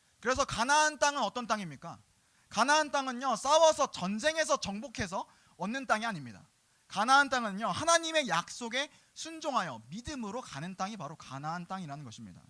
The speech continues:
어, 그래서 여호수아가요, 집중할 것은요, 전략이 아니었습니다. 여호수아가요, 이러한 문제 가운데에 집중할 것, 전쟁 가운데 집중할 것은요, 싸움의 기술이 아니었습니다. 여호수아가 집중할 것은 무기가 아니었습니다. 여호수아가 집중할 것은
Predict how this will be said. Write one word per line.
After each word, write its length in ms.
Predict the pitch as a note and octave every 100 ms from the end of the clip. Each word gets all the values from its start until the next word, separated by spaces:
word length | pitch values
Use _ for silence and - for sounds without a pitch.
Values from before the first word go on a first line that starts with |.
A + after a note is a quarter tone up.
| _ _ _ _ _ _ _ -
어, 80 |
그래서 380 | F3+ B3+ C#4+ C#4
여호수아가요, 640 | G#3 A3 C4+ C#4+ B3+ A#3+ A#3+
집중할 400 | F#3+ - C#4 C#4
것은요, 480 | A#3 F#3+ A3 D3+ - _ -
전략이 420 | - F3+ B3 B3+
아니었습니다. 520 | D3 D#3+ - B2+ F#2 - _ _ _ _ _ -
여호수아가요, 640 | F3 B3 B3+ C4+ B3 A#3+
이러한 300 | G#3+ A3 B3+
문제 260 | G#3+ G#3+ B3
가운데에 560 | B3 B3 A#3+ A#3 A3+ A3+
집중할 440 | F#3+ - A3+ F#3+
것, 180 | D3+ C3+
전쟁 340 | F#3+ A3+ C4
가운데 260 | C4 B3 B3
집중할 380 | - F3+ B3 A#3
것은요, 460 | G#3 F3+ G#3 F3 - _ -
싸움의 560 | - D#4+ E4 E4 E4+
기술이 320 | - F#3 A3 A#3+
아니었습니다. 500 | D3+ C#3 B2 F#2 G#2+ _ _ _ _ -
여호수아가 520 | F3+ C4+ C#4+ C#4+ C4+
집중할 340 | A3 F#3+ C4 A#3
것은 320 | A#3 B3 D3+
무기가 420 | F#3+ A3 B3 C4+
아니었습니다. 560 | E3 D3 - C3+ G2+ - _ _ _ _ -
여호수아가 520 | D#3 F3+ G3 G#3 G3
집중할 440 | F#3+ - - G3 F3+
것은 480 | E3+ D#3+ G3+ C4+